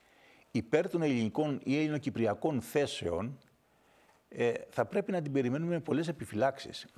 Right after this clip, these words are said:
Γιατί; Γιατί οι σχέσεις Ηνωμένων Πολιτειών με Τουρκία, σχέσεις που εντάσσονται στις, στις γεωπολιτικές εξελίξεις στην ευρύτερη περιοχή της Ανατολικής Μεσογείου, κυρίαρχο θέμα βεβαίως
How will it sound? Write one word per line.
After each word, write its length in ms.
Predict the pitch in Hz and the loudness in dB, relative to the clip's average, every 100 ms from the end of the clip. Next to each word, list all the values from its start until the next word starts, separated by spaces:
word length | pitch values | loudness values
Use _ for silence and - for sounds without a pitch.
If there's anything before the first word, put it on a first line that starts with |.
| - | -14
Γιατί; 520 | 98 95 92 156 95 - - - - - - _ - | -4 -4 0 -2 -2 -6 -20 -20 -20 -20 -20 _ -8
Γιατί 440 | 101 110 110 113 | 2 2 2 0
οι 60 | 104 | 0
σχέσεις 920 | - 165 202 - 80 - - - _ _ | 0 0 0 -2 -6 -10 -12 -14 _ _
Ηνωμένων 420 | 117 104 143 196 | 0 2 0 0
Πολιτειών 720 | 165 143 - 117 123 117 78 - _ _ _ _ _ _ | 0 0 0 2 2 0 -4 -10 _ _ _ _ _ _
με 180 | - 120 | -2 -2
Τουρκία, 640 | 123 95 - 165 113 69 - - - - _ _ _ _ _ _ _ _ | 0 -4 0 2 2 2 -4 -20 -20 -20 _ _ _ _ _ _ _ _
σχέσεις 520 | - - 123 123 131 - | -6 2 2 2 -4 0
που 100 | 117 | 2
εντάσσονται 560 | 110 147 123 123 117 | 4 2 0 -2 -4
στις, 240 | - 113 - | -2 -4 -4
στις 120 | - | -6
γεωπολιτικές 760 | 98 117 110 117 104 92 139 | 0 2 2 0 0 0 0
εξελίξεις 460 | 143 - 113 139 - | 0 -2 0 0 -2
στην 160 | 131 | 0
ευρύτερη 460 | 113 120 185 196 156 | 2 2 0 0 0
περιοχή 600 | - 117 101 - 135 85 - - _ | 2 2 2 2 0 0 -6 -20 _
της 180 | 110 - | -2 0
Ανατολικής 520 | 113 110 98 90 160 | 2 2 0 0 -2
Μεσογείου, 680 | 147 117 95 107 87 85 - _ _ _ _ | -2 -2 0 0 0 -2 -8 _ _ _ _
κυρίαρχο 420 | - 104 117 117 | -2 0 0 0
θέμα 240 | 113 131 107 | 0 0 2
βεβαίως 460 | 95 123 110 - | 2 0 0 -6